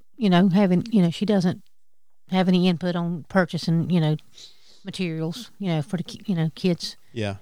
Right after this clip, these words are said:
Speaker 1: area." And, and finally I say, "Sir," th-, you know, and Cheryl was like, and I, I, I said, "I want the kids' library." And she said, "You did good." She said,
Speaker 2: Yeah.
Speaker 1: "That was just funny." <laughs>
Speaker 2: Yeah.
Speaker 1: I said, "I'm not giving them my name."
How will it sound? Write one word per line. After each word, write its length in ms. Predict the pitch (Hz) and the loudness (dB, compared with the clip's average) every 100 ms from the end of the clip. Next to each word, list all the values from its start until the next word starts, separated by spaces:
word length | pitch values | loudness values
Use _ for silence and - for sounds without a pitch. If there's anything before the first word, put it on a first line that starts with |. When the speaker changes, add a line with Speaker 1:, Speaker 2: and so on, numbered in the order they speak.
| - - | -16 -4
Speaker 1:
area." 340 | 180 151 147 - - - - - - - - - | -2 -2 -4 -12 -20 -20 -20 -20 -20 -20 -16 -2
And, 380 | 180 175 - - - | -2 -2 -10 -12 -2
and 280 | 175 - - - | -2 -2 -10 -4
finally 220 | 196 196 | -2 -2
I 40 | 160 | -4
say, 160 | 170 | -6
"Sir," 340 | 156 196 190 190 - - | -4 -2 -2 -6 -18 -18
th-, 120 | - - 170 180 - - - - - - - - - | -18 -18 -20 -20 -20 -20 -20 -20 -20 -20 -20 -20 -4
you 140 | 190 | 0
know, 80 | 165 | 0
and 140 | 151 | 0
Cheryl 280 | 160 - 196 | -2 2 2
was 120 | 180 | 0
like, 200 | 165 - - - - - - - | -6 -10 -16 -20 -20 -20 -20 -6
and 160 | 185 170 - | -4 -4 -6
I, 40 | 202 165 | -12 -6
I, 40 | 165 | -6
I 20 | |
said, 180 | 175 180 | -4 -2
"I 40 | |
want 160 | 196 175 | -2 -4
the 60 | - | -2
kids' 260 | 202 - | -4 -2
library." 340 | 170 - 87 - | -6 -8 -8 -6
And 140 | 196 | -8
she 160 | - - | -10 -16
said, 220 | - 196 - | -14 -12 -12
"You 140 | 240 | -8
did 180 | 247 220 | -6 -2
good." 380 | 208 208 190 175 - | 2 2 2 -4 -10
She 140 | 214 | -4
said, 80 | 190 | 0
Speaker 2:
Yeah. 40 | 185 | 0
Speaker 1:
"That 80 | 202 | -2
was 100 | 170 | -8
just 160 | 160 | -6
funny." 280 | 170 170 160 - | -2 -2 -2 -8
<laughs> 100 | - | -4
Speaker 2:
Yeah. 260 | 196 339 339 | 2 4 4
Speaker 1:
I 100 | 330 - | 0 0
said, 200 | 392 349 | -2 0
"I'm 140 | 285 359 | -2 -2
not 180 | 320 339 | -2 -2
giving 140 | 320 339 | -2 -2
them 140 | 370 | 0
my 120 | 359 349 | 0 0
name." 520 | 359 359 370 349 | 0 0 0 -2